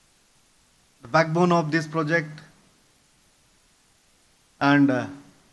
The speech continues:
guide of, uh, our center, Professor Sandeepa Bhatt, Mister Aditya, all, uh, resource persons, including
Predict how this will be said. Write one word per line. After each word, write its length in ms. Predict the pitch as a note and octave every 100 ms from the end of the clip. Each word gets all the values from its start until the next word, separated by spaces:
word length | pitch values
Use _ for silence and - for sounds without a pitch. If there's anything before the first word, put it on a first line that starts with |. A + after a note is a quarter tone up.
| _ _ _
guide 220 | - D3+ D#3
of, 260 | D3+ D#3
uh, 220 | C#3 A#2 G#2+ - _ -
our 120 | E3
center, 420 | - D#3 D3+ - - - - _
Professor 260 | A#2 A#2+ _ C3
Sandeepa 320 | C3 C3+ C3
Bhatt, 300 | C3+ C#3+ - - _ _ _ _ _ _ _ _ _ _ _ _ _ _ _ _
Mister 220 | - C3
Aditya, 540 | B2 C3 C3+ D3+ D3+ - - _ _ _ _ _ _ _ _ _ _ _ _ _ _ _ _ _ _ -
all, 400 | D3+ D#3 D3+ C3+
uh, 100 | A#2+ - - _ _ _ _ _ _
resource 320 | C3 E3 D#3+
persons, 480 | D#3 D#3 D#3 E3+ E3+
including 640 | D3 C#3+ D3 D3+ D3+ C3+